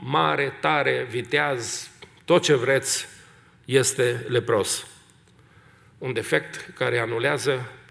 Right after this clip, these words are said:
toate calitățile lui. Poate că nici o boală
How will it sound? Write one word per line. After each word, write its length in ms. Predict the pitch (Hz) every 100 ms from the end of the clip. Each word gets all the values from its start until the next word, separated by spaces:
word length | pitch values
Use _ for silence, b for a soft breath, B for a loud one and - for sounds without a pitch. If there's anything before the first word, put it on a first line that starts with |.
| -
toate 420 | 117 117 110 104
calitățile 600 | - 104 98 104 110 98
lui. 240 | 104 101 117 110 - _ _ _ _ - _ _ _ _ B B B B B B B -
Poate 280 | 165 170
că 300 | 175 160 151 -
nici 280 | 160 208 208
o 140 | - 160
boală 500 | 135 135 117 98